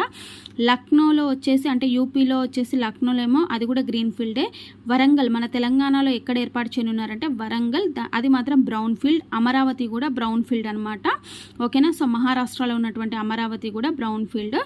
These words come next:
So ఇవన్నీ కూడా సెవెన్ మొత్తం పీఎం మిత్ర పార్కులు అనేవి ఏర్పాటు చేయనున్నారు. ఈ పార్కులలో ఏమేమి ఉంటాయంటే పరిశోధనా కేంద్రాలు, ప్రయోగశాలలు మరియు కార్మికులకు శిక్షణ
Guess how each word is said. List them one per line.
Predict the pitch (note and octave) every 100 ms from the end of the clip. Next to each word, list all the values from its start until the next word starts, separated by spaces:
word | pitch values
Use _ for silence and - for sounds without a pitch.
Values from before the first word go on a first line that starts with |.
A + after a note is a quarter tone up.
| - - - -
So |
ఇవన్నీ | D4 B3+ A#3+ A#3+ C4+ C#4+
కూడా | B3+ B3+ D#4
సెవెన్ | D#4 C4 B3 C4
మొత్తం | B3 A3+ C#4+
పీఎం | C4+ A#3+ A#3 A#3+
మిత్ర | A#3 A#3+
పార్కులు | A#3 A3 A3 A#3+
అనేవి | A3+ A3 C#4+ A#3+
ఏర్పాటు | A3+ A3+ A3+ A#3 A3+
చేయనున్నారు. | G#3+ G#3 G#3 G#3 C4+ C5 - - -
ఈ | C4+
పార్కులలో | C#4+ C4 B3+ C4+ C#4+ C#4+
ఏమేమి | C#4 A#3+ B3 B3+
ఉంటాయంటే | A#3+ A3+ A3+ A3 C#4+
పరిశోధనా | C4+ A3+ - B3 B3
కేంద్రాలు, | B3 - A3+ A3 A3+ A3 A3 A#3+
ప్రయోగశాలలు | A3 A3 A#3 A#3+ A#3 A3+ A3 A3 -
మరియు | A3+ A3+ A3+
కార్మికులకు | A3+ A3 A#3+ A#3+ B3 A#3 -
శిక్షణ | B3 - B3